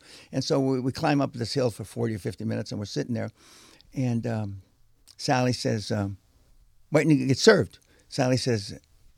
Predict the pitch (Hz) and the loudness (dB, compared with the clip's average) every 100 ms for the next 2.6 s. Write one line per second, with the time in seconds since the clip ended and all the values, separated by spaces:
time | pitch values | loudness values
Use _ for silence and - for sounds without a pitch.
0 | _ 120 120 151 151 147 147 139 135 123 | _ -2 0 2 4 4 6 4 4 2
1 | 117 123 160 220 139 107 - 113 101 95 | 4 2 2 -2 -2 -2 -2 -2 -2 -6
2 | 107 - 117 107 98 87 | -8 -6 -4 -2 -4 -6